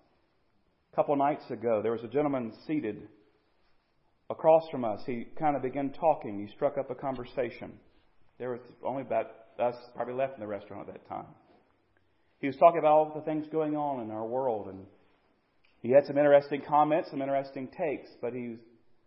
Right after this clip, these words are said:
made the comment about God was going to judge these people. And then he clarified real quick that he didn't want anything bad to happen to people, but God was gonna judge them. And perhaps I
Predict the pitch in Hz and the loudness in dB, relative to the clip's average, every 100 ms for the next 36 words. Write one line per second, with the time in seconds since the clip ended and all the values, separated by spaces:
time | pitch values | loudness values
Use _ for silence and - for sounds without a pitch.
0 | _ 147 160 156 190 214 165 131 127 123 | _ 0 0 0 0 0 2 0 0 0
1 | 139 165 135 131 147 127 101 123 156 139 | 2 2 0 -6 -6 -8 -8 0 2 2
2 | 101 - - _ 123 117 - 127 - - | -4 -20 -20 _ -12 -12 -14 -14 -14 -18
3 | - - _ _ - - _ _ _ _ | -20 -20 _ _ -20 -20 _ _ _ _
4 | _ _ _ _ _ - - _ _ _ | _ _ _ _ _ -20 -20 _ _ _
5 | _ _ _ _ _ _ - 127 156 165 | _ _ _ _ _ _ -8 -2 0 0
6 | 156 - 196 208 - 147 127 123 127 - | -2 2 4 4 2 2 2 0 -4 0
7 | 147 147 113 131 147 139 139 139 131 135 | -2 -2 -6 -4 -6 -4 -4 -4 -4 -6
8 | 120 117 120 127 113 156 160 143 117 117 | -4 0 0 0 -6 -2 -2 -4 -8 -10
9 | 113 - 123 120 139 135 117 131 139 139 | -12 -10 -10 -6 -4 -4 0 0 0 -4
10 | 151 151 143 147 104 98 - _ _ _ | -8 -8 -2 -2 -2 -8 -14 _ _ _
11 | _ _ _ _ _ _ _ _ _ _ | _ _ _ _ _ _ _ _ _ _
12 | _ _ _ _ _ _ - 123 127 156 | _ _ _ _ _ _ -12 -6 4 6
13 | 175 170 | 6 4